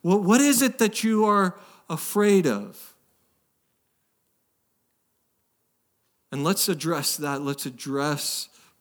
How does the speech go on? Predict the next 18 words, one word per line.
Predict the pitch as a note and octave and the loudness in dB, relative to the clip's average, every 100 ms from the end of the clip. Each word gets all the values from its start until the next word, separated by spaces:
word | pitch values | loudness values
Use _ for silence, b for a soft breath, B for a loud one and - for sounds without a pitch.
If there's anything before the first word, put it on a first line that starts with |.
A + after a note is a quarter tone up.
| _ _ _ _ _ _ _ _ _ _ _ _ _ | _ _ _ _ _ _ _ _ _ _ _ _ _
let's | E3+ A3+ | -4 -2
allow | G3 F3+ E3+ | 0 2 2
the | D#3+ | 2
Lord | C#3 B2+ C3+ C#3 C3+ C3 | 0 0 0 0 0 -4
to | |
come | - - C3+ C3 | -12 -10 -6 -4
in | B2+ A#2+ | -2 -2
and | A#2 A#2+ A2 | -4 -4 -6
heal | - B2+ A#2+ | -6 -4 -4
those | A2 A#2 A#2 A#2 - | -6 -4 -4 -4 -8
things. | - F2 - - - - - _ _ _ _ _ _ _ _ _ _ _ _ b b b _ _ _ _ _ _ _ _ _ _ _ _ | -12 -16 -18 -20 -20 -20 -20 _ _ _ _ _ _ _ _ _ _ _ _ b b b _ _ _ _ _ _ _ _ _ _ _ _
Psalm | - F3+ F3+ | 0 2 0
fifty-six | E3 F#3 F3 E3 F#3 D3 - - | -2 -2 -2 -2 0 -2 -4 -6
three | D#3+ D3+ | -4 -4
says, | C#3+ C#3+ C3+ | -4 -6 -6
"When | D3+ | -4
I'm | C#3+ C#3 | -2 -4
afraid, | - - F#3 D3+ B2+ B2+ | -8 -4 0 0 0 -4